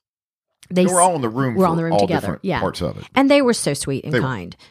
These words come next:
Speaker 1: And they said, um, you know, "You did great and you're done. And now Mom
Speaker 2: I
Speaker 1: and"
Speaker 2: thought we were done.
Speaker 1: <laughs>
Speaker 2: I grabbed my keys.
Speaker 1: Yeah.
Speaker 2: Thank you. And I start to stand up.
Speaker 1: And we
Speaker 2: And
Speaker 1: weren't sitting beside each other. It was, like, me and then Charlotte and then you. And, and they were like,
Speaker 2: No, no,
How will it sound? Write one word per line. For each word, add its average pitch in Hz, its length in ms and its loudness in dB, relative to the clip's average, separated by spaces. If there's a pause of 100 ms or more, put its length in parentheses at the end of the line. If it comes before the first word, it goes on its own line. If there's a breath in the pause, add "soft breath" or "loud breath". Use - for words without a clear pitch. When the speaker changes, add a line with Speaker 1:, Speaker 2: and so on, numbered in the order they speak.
(140 soft breath)
Speaker 1:
And 185 200 4
they 175 160 4
said, 156 680 0
um, 151 500 -4
you 170 180 0
know, 135 260 -2
"You 147 140 -4
did 156 140 0
great 180 480 2
and 160 180 0
you're 196 180 0
done. 202 400 0
And 180 140 0
now 185 160 -2
Mom 185 180 0
Speaker 2:
I 156 60 4
Speaker 1:
and" 180 80 2
Speaker 2:
thought 175 160 2
we 151 80 0
were 123 80 -2
done. 104 400 -2
Speaker 1:
<laughs> - 40 -20
Speaker 2:
I 127 140 4
grabbed 139 240 2
my 131 100 0
keys. 87 600 -8 (320 soft breath)
Speaker 1:
Yeah. 123 160 -6 (160)
Speaker 2:
Thank 139 260 0
you. 160 400 -2
And 98 80 0
I 95 60 4
start 117 220 0
to 165 40 -10
stand 110 240 -6
up. 143 320 -4
Speaker 1:
And 226 80 6
we 233 60 6
Speaker 2:
And 226 60 2
Speaker 1:
weren't 285 180 0
sitting 247 180 2
beside 196 240 0
each 147 100 -6
other. - 160 -10
It 196 80 0
was, 175 140 2
like, 160 180 -2
me 214 320 0
and 180 140 0
then 160 120 -2
Charlotte 165 360 -2
and 156 140 -2
then 143 120 -4
you. 147 360 -6 (440 loud breath)
And, 175 280 0 (100)
and 175 160 2
they 175 140 4
were 170 100 -2
like, 156 260 -4
Speaker 2:
No, - 100 -2
no, - 80 0